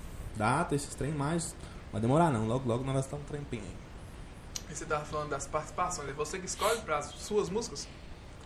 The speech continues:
Speaker 1: Em questão de M C, D J, como é que
Speaker 2: Isso.
Speaker 1: você fala?
Speaker 2: De tudo. Você cria, você cria a letra e solta pra eles fazer o beat, você fala assim, ó, eu quero ser o C da música minha, como é que é?
Speaker 1: Varia muito, mano. Tipo assim, quando o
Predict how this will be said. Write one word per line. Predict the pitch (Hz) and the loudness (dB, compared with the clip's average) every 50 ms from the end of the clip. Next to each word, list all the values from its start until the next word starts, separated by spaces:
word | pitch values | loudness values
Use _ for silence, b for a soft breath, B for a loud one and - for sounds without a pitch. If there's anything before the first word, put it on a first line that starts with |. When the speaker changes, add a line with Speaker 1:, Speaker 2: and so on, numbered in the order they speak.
| - - - - - | -14 -14 -12 -12 -8
Speaker 1:
Em | - | -2
questão | - 139 127 - - 127 127 | 0 0 0 0 -2 -2 -2
de | 123 113 117 117 117 113 113 110 | -2 -2 -2 0 0 0 0 0
M | 113 120 113 | 0 -2 -2
C, | - - 196 208 190 | -2 -2 -2 -2 -4
D | 143 135 | -4 -4
J, | 123 156 180 208 202 185 170 | -2 -2 -2 -2 -2 -4 -6
como | - 156 | -6 -4
é | 143 | -4
que | 135 127 | -4 -2
Speaker 2:
Isso. | 127 | -4
Speaker 1:
você | 127 | -6
fala? | - - - 110 104 101 - - - | -6 -6 -6 -6 -6 -8 -10 -10 -6
Speaker 2:
De | 160 214 240 | -6 -6 -4
tudo. | 233 - 165 139 131 131 | -4 -4 -4 -4 -4 -4
Você | - - 180 175 | -2 0 0 0
cria, | 180 - 208 226 240 240 202 | 0 0 4 6 6 6 6
você | - - 208 | 6 4 4
cria | 208 220 226 233 220 | 4 6 6 8 8
a | 208 | 8
letra | 196 202 226 254 262 240 240 233 | 8 8 6 6 6 6 6 6
e | 226 220 208 196 175 | 6 6 2 -2 -2
solta | - - - - 220 - 202 170 170 - | 0 2 2 2 2 0 -4 -8 -4 2
pra | - 175 170 | 6 8 8
eles | 160 165 165 | 8 6 4
fazer | - 165 160 160 160 | 2 0 2 2 2
o | 156 | 0
beat, | 151 156 185 220 240 247 233 208 - 156 - B B B B | 0 -2 -2 -2 0 0 -2 -2 -2 -6 -6 B B B B
você | - - 175 | -4 -2 0
fala | 170 - 190 | 4 4 4
assim, | 185 185 - | 4 4 4
ó, | 185 180 | 4 4
eu | 185 196 196 | 4 4 6
quero | - 196 196 202 | 6 6 6 6
ser | 196 - - 202 220 233 | 6 4 6 6 6 6
o | 226 - | 4 2
C | - - 190 196 202 | 2 2 2 2 2
da | 196 190 185 | 0 0 -2
música | 185 180 - - 175 165 | 0 -2 -2 -2 -2 -4
minha, | 170 180 208 220 214 208 190 | -2 -2 -2 -2 -2 -4 -4
como | - 196 190 | -4 -6 -6
é | 185 | -4
que | - 151 | -4 -4
é? | 131 123 - - - - - - - - - - - - | -4 -4 -6 -10 -12 -12 -14 -12 -12 -12 -12 -10 -2 4
Speaker 1:
Varia | 143 147 160 180 214 247 240 | 10 12 12 12 12 12 12
muito, | 170 151 151 151 156 156 156 139 | 12 12 12 10 10 8 6 6
mano. | 127 113 101 104 110 - - - - - - - - | 6 6 6 4 0 -4 -8 -10 -10 -12 -12 -8 0
Tipo | - - - | 2 4 4
assim, | 139 - - 131 123 110 95 - - - - - - - - - - - - - - - - - - - - - - - - - - - - - - | 4 4 4 2 2 2 0 -4 -10 -14 -14 -14 -14 -14 -14 -14 -14 -14 -14 -14 -14 -14 -14 -14 -14 -14 -14 -14 -14 -14 -14 -12 -12 -12 -12 -8 -2
quando | - 143 147 160 160 160 156 | 2 2 4 6 6 8 8
o | 151 151 151 147 143 139 131 123 117 107 | 10 10 10 10 10 10 10 10 8 6